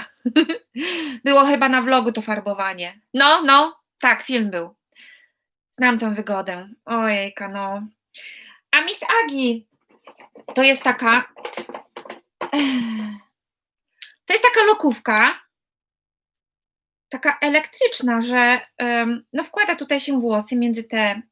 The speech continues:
te widelczyki, między te ząbki i przyciska się przycisk w lewo albo w prawo i ona sama nakręca, także, em, bardzo łatwe, naprawdę. Bardzo łatwe w użyciu. Na początku zaczęłam źle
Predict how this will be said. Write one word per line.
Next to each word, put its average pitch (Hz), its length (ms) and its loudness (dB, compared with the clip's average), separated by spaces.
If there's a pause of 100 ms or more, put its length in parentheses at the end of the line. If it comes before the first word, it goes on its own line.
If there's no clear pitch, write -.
(1040)
te 214 120 -4
widelczyki, 208 680 -4
między 214 200 0
te 208 120 -6
ząbki 277 400 0 (1200)
i 269 80 0
przyciska 294 420 -2
się 262 180 -4
przycisk 233 360 -6
w 240 80 -4
lewo 285 220 4
albo 240 200 2
w - 60 -14
prawo 349 320 4
i 302 120 2
ona 302 180 2
sama 349 260 2
nakręca, 240 540 0
także, 240 300 -2
em, 226 680 0 (200)
bardzo 269 360 2
łatwe, 208 340 2
naprawdę. 220 560 2 (600)
Bardzo 262 240 4
łatwe 226 280 2
w 226 120 -12
użyciu. 208 440 -8 (1120)
Na 277 80 2
początku 311 400 2
zaczęłam 247 400 2
źle 311 180 4